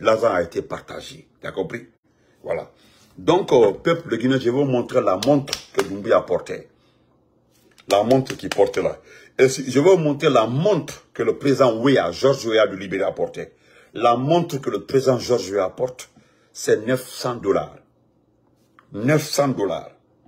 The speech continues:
La montre que le président Weah, George Weah portait. La montre que le président Madabio portait, c'est quatre cents dollars. J'ai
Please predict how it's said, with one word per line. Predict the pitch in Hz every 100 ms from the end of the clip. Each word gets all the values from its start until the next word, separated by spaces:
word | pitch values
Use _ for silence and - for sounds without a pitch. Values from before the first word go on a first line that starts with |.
| _ _ -
La | 92 101
montre | 107 135 139 113
que | -
le | 98
président | - - - 113 107
Weah, | 98 104 87 - _ -
George | 85 107 127 98
Weah | 107 107 87 -
portait. | 104 - 101 - - _ _ _ _ - -
La | 120 123
montre | 127 151 175 156
que | 135
le | 117
président | - 143 135 127
Madabio | 120 131 131 - 131
portait, | 120 - 104 - 104 90 _ _ _ _
c'est | - 120 101
quatre | 139
cents | 135 - 123
dollars. | 104 92 76 - _ _
J'ai | 101 95 131